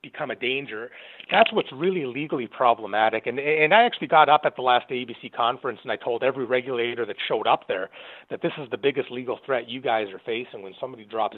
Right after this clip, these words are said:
dead under your watch because of a rapid weight cut, or, you know, you know, maybe they suffer profound brain trauma in the bout,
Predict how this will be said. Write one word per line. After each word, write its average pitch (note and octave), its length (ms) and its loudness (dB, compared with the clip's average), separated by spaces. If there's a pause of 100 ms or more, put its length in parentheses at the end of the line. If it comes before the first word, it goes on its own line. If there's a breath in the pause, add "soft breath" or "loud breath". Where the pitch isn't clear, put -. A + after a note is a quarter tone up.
dead A2+ 360 0 (420 loud breath)
under A#2 320 0
your A2+ 240 -2
watch A2 360 4 (100)
because A#2 300 -8
of A2 100 -8
a G#2+ 60 -6
rapid G#2+ 360 0
weight G#2+ 300 -4
cut, G#2 160 -2
or, G#2+ 200 -6
you D3 120 -10
know, A#2 60 -12
you B2+ 260 -8
know, B2 100 -10
maybe G#2+ 220 -8
they F#2+ 160 -12
suffer A#2 200 -6
profound G#2 480 -6
brain A2 320 -6
trauma G2+ 360 -2
in A2 180 -10
the G2 80 -10
bout, G#2 380 -2